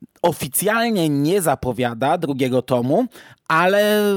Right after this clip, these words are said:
nieoficjalnie mówi, że tak, on się ukaże niebawem. Miał się ukaże-, ukazać w dwa tysiące dwudziestym roku,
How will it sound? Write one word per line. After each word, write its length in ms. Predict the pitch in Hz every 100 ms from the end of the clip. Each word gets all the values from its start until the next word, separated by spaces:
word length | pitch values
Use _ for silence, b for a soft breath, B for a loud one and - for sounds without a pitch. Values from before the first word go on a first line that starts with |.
| 185 160
nieoficjalnie 880 | 147 165 196 180 170 - 170 165 143
mówi, 300 | 143 151 143
że 120 | 131
tak, 300 | - 165 -
on 180 | 143 151
się 160 | 156
ukaże 400 | 143 - 143 131
niebawem. 480 | 135 131 131 123 -
Miał 280 | - 127 151
się 140 | -
ukaże-, 460 | 143 139 127 123 87
ukazać 460 | 143 131 139 131 117
w 40 |
dwa 140 | 120
tysiące 360 | 135 120 143 147
dwudziestym 460 | 143 165 185 - 170
roku, 340 | 165 - 170